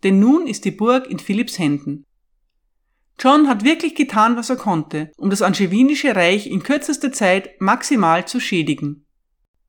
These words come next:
Es wäre kein Wunder, wenn Richard von seinem kleinen Bruder endgültig genug hätte. Aber das hat er nicht. Sobald Richard in der Normandie ankommt, findet sich John an seinem Hof ein.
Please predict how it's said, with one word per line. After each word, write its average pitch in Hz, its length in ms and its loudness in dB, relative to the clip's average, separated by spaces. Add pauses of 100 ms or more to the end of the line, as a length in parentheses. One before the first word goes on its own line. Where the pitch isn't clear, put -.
(220)
Es - 160 -8
wäre 254 200 4
kein 302 320 2
Wunder, 165 480 0
wenn 190 160 0
Richard 262 340 2
von 214 160 -2
seinem 180 240 -2
kleinen 214 380 2
Bruder 208 500 0
endgültig 254 580 0
genug 196 360 0
hätte. 147 420 -10 (840)
Aber 180 180 0
das 247 140 -2
hat 269 160 2
er 302 60 2
nicht. 175 360 -2 (840)
Sobald 269 400 2
Richard 269 360 0
in 226 80 -2
der 214 100 2
Normandie 190 420 2
ankommt, 220 600 0
findet 311 300 2
sich 269 180 0
John 214 300 0
an 220 100 -2
seinem 247 320 2
Hof 147 240 -6
ein. 143 420 -6